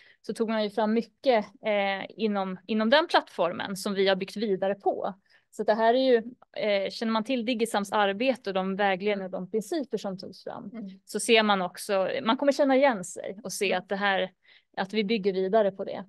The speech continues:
Speaker 2: Mm.
Speaker 1: Sen är det klart att vi också i processen tittat utåt, internationellt, nationellt, eh, och bland annat har vi tittat på Nederländerna som har jobbat väldigt framgångsrikt med de här frågorna, ehm, där också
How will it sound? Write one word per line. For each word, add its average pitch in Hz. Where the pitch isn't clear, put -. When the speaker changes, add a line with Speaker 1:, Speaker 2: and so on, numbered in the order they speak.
Speaker 2:
Mm. 226
Speaker 1:
Sen 240
är 254
det -
klart 220
att 214
vi 214
också 196
i 214
processen 196
tittat -
utåt, 294
internationellt, 220
nationellt, 214
eh, 196
och -
bland 208
annat 214
har 202
vi 190
tittat 190
på 185
Nederländerna 202
som 226
har 220
jobbat 214
väldigt 220
framgångsrikt 233
med 226
de 226
här 220
frågorna, 226
ehm, 202
där 208
också 202